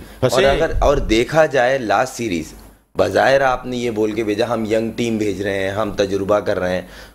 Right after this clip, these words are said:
Speaker 2: उन्होंने आपसे रिक्वेस्ट नहीं की थी।
Speaker 1: हम्म।
Speaker 2: आपने एक तजुर्बा किया था
Speaker 1: हम्म।
Speaker 2: और करना भी चाहिए, इसमें
Speaker 1: हम्म।
Speaker 2: कोई बुरी बात नहीं है। हर
Speaker 1: आपके
Speaker 2: टीम,
Speaker 1: ख्याल
Speaker 2: हर
Speaker 1: में
Speaker 2: मुल्क
Speaker 1: बेहतर
Speaker 2: करता है बेटरमेंट,
Speaker 1: तजुर्बा था
Speaker 2: बेट-,
Speaker 1: वो?
Speaker 2: बेट-, बेटरमेंट के लिए, मगर बिल्कुल यंग टीम नहीं बनती थी।
Speaker 1: हम्म।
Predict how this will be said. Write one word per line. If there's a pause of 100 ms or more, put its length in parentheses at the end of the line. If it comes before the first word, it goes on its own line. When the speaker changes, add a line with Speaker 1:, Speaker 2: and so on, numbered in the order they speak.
(140)
Speaker 2:
उन्होंने
आपसे
रिक्वेस्ट
नहीं
की
थी। (260)
Speaker 1:
हम्म। (220)
Speaker 2:
आपने (400)
एक
तजुर्बा
किया
था
Speaker 1:
हम्म। (340)
Speaker 2:
और
करना
भी
चाहिए, (260)
इसमें
Speaker 1:
हम्म।
Speaker 2:
कोई
बुरी
बात
नहीं
है। (160)
हर
Speaker 1:
आपके
Speaker 2:
टीम,
Speaker 1:
ख्याल
Speaker 2:
हर
Speaker 1:
में
Speaker 2:
मुल्क
Speaker 1:
बेहतर
Speaker 2:
करता
है
बेटरमेंट,
Speaker 1:
तजुर्बा
था
Speaker 2:
बेट-,
Speaker 1:
वो? (100)
Speaker 2:
बेट-,
बेटरमेंट
के
लिए, (360)
मगर
बिल्कुल
यंग
टीम
नहीं
बनती
थी। (300)
Speaker 1:
हम्म।